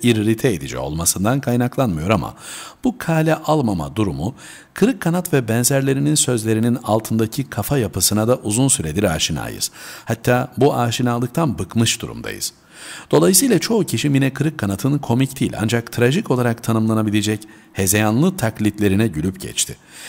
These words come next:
Hem zaten insan başkalarının mağduriyetiyle alay ederken nasıl olur da "Ama şimdi biz de mağdur oluyoruz." şeklinde bir cümle kurabilirdi ki? İnsanın en azından lafının başıyla sonu arasında tutarlılık olması gerekmez miydi?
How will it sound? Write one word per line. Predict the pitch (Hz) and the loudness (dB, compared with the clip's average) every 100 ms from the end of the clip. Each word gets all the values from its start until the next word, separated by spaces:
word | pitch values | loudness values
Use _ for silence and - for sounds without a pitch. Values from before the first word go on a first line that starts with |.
| - | -6
Hem | - 175 | -2 0
zaten | 196 247 156 | 0 2 2
insan | 135 123 123 101 | 2 2 0 -2
başkalarının | 98 - 123 120 127 | -2 -2 0 0 0
mağduriyetiyle | 113 107 113 117 117 117 117 120 | 0 0 0 2 2 2 2 0
alay | 110 101 110 101 | 0 -2 0 2
ederken | 101 120 120 110 113 | 0 -2 0 0 0
nasıl | 185 220 | 0 2
olur | 147 135 113 | 2 2 2
da | 104 - - - - - | 0 -2 -14 -18 -20 -4
"Ama | 160 185 208 | 2 4 4
şimdi | - 220 208 | 2 0 2
biz | 208 240 196 | 2 2 2
de | |
mağdur | 185 151 143 131 | 4 4 4 4
oluyoruz." | 120 113 110 104 - - | 4 6 4 4 -2 -8
şeklinde | - 117 - 110 104 95 | -2 -2 0 2 4 2
bir | |
cümle | 87 90 87 | 0 0 -2
kurabilirdi | 87 - 76 69 65 - 135 | -4 -6 -6 -6 -8 -4 -4
ki? | - - _ - - - _ | -6 -16 _ -20 -20 -20 _
İnsanın | 131 131 135 131 131 - | 4 4 4 2 0 0
en | 151 | 2
azından | 123 110 107 107 101 | 2 2 2 2 2
lafının | 104 117 123 90 | 0 0 0 0
başıyla | 98 - 123 | -2 0 0
sonu | 104 - 120 | 0 2 2
arasında | 117 98 - 104 | 2 0 0 -2
tutarlılık | 101 - 107 107 147 156 | -4 -2 0 0 -2 -2
olması | 120 123 - | 0 0 0
gerekmez | 113 101 110 - 185 190 | 0 0 0 0 0 2
miydi? | 101 71 - | 0 -2 -8